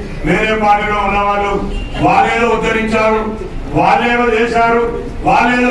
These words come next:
చేస్తారని చెప్పి చాలా మంది వస్తున్నారు. మీరు గుర్తుపెట్టుకోండి, వాళ్ళు ఏం చేసేది లేదు.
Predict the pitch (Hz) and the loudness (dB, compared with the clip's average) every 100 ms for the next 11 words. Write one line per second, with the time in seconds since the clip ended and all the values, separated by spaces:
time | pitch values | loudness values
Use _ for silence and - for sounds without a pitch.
0 | 240 240 240 240 240 233 240 240 220 185 | 0 0 0 0 0 0 2 2 2 -2
1 | - 175 - 175 180 190 196 190 165 185 | -6 -8 -6 -2 0 0 0 0 0 2
2 | 190 180 - - - - - - 156 185 | 2 0 -4 -6 -8 -8 -8 -2 0 2
3 | 180 180 202 196 202 202 202 196 - - | 2 0 0 0 -2 0 0 0 -2 -6
4 | - - 165 175 185 196 190 196 185 202 | -6 -4 -2 0 0 0 -2 -2 0 0
5 | 185 196 202 | 0 0 2